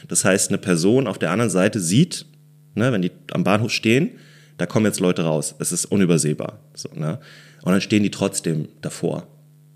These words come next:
und bewegen sich auch nicht. Also wie so Rindviecher. Also man muss die fast schieben manchmal, ne? So, oder sagen, „Kann ich mal vorbei?“ So. Äh, oder versuchen schon reinzugehen, während so zehn Leute versuchen rauszugehen und so weiter.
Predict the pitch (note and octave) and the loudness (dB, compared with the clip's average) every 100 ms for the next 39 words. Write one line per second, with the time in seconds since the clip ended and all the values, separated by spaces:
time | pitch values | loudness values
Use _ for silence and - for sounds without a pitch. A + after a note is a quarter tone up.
0 | _ - D#2+ - - - F#2 G#2+ F#3+ - | _ -4 -4 -6 -18 0 6 8 8 4
1 | F2+ D2 C#2+ - - - - F2+ F#2 C#3+ | 0 -6 -8 -12 -12 -20 -6 -2 4 6
2 | D#3+ A#2+ F3+ - D#2+ - D2+ - - F2 | 8 6 4 2 -4 -4 -6 -6 -4 2
3 | G2+ G#2 C#3 C#3 - B2 - - D#3 A2+ | 6 8 6 4 0 0 0 2 2 4
4 | F2 D2+ D#2 E2 D2 E2 F#2+ G#3+ - E2 | 2 0 -4 -6 -4 -4 -4 -4 -4 -2
5 | E2 G1+ E2+ E2+ F2+ - A2+ A2+ A2+ G2+ | -2 -2 -2 0 0 2 2 2 0 0
6 | G2 F#2 F2+ D#2 - - C2+ - - - | 0 0 -2 -4 -6 -6 -6 -8 -14 -20
7 | - - - - - - - F2+ F2 F2 | -20 -20 -20 -20 -20 -20 -6 0 2 4
8 | G#2+ F#2+ B2 A2 A2+ F2 F#2+ D#3+ - A2+ | 4 4 4 2 2 2 2 2 0 -2
9 | E2 E2+ E2 F2+ G2 - - A#2+ A#2+ G2+ | -2 0 -2 -2 -4 -2 2 2 4 4
10 | A2 A2+ G2 F#2+ G2 E2 G#2 - G2+ E2 | 2 0 -2 0 0 0 0 -2 -4 -4
11 | D#2+ E2 D#2 F#2 | -4 -6 -6 -6